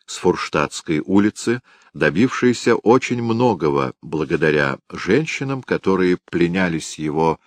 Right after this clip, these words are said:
мужественной красотой. Он говорил по-французски едва ли не лучше, чем по-русски,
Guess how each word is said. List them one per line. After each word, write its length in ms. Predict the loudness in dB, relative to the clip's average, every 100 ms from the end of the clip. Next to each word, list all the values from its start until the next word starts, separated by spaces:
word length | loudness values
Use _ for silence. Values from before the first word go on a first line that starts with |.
| _ -14
мужественной 1000 | -4 -2 0 -4 -8 -8 -8 -6 -8 -8
красотой. 840 | -8 -10 -8 -8 -8 -6 -8 -8 _ _ _ _ _ _ _ _ _ _ 0
Он 180 | 2 6
говорил 380 | 8 8 8 8
по-французски 1000 | 4 2 0 2 0 0 0 4 4 2 0
едва 400 | 0 2 4 2
ли 120 | 2
не 140 | 2
лучше, 460 | 2 2 0 -4 -4
чем 360 | -2 0 -2
по-русски, 680 | 0 2 4 2 -2 -14 -20